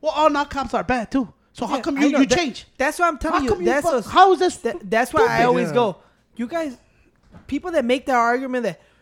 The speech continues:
Speaker 2: not all cops are bad. Well, well, one rotten apple affects all the, I'm like, "Do you realize what you're, like, you're, ju-, like you said, like, like you said, all protest," what were you saying?
Speaker 1: Up,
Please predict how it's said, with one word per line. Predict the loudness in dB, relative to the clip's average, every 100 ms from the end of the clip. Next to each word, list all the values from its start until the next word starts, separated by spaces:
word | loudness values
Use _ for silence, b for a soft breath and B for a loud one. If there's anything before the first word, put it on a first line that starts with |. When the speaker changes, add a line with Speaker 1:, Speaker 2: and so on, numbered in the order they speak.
| b b _ _ _ -12
Speaker 2:
not | -6 -4 -4
all | -4 -4
cops | -4 -4 -4
are | -6
bad. | -4 -4 -4 b b -2
Well, | 0 0 B -20 -12
well, | 2 4 4
one | 0 2 2 2 -8 -18 -6
rotten | 0 2 2 0
apple | 0 0 0 -2 -4 -16 -12
affects | -10 -6 -8 -4
all | -2 0
the, | -2 -8 _ -18 _ -10
I'm | -4
like, | -2 -2
"Do | -2
you | -2 -2
realize | 0 0 -2 -2
what | -4 -4
you're, | -8
like, | -4 -4 -4
you're, | -6
ju-, | -6 -12 -16 b
like | -2 0
you | 2
said, | 2 0
like, | 0 -4 _ _ _ _ _ _
like | -8 -6
you | -4
said, | -2 -4 -6 _ _ _
all | -4 -4
protest," | 0 0 0 -2
what | -4 -4
were |
you | -6
saying? | -10 -12 -14 -20 _ _ _ -14
Speaker 1:
Up, | -12 -10